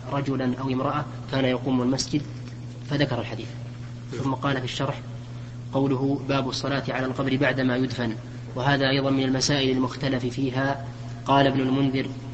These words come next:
Speaker 1: "قال بمشروعيته الجمهور، ومنعه النخعي ومالك وأبو حنيفة، وعنهم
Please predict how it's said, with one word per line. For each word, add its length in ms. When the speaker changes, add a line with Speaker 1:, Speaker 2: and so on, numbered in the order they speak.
Speaker 1:
"قال 260
بمشروعيته 680
الجمهور، 580
ومنعه 500
النخعي 460
ومالك 500
وأبو 360
حنيفة، 460
وعنهم 600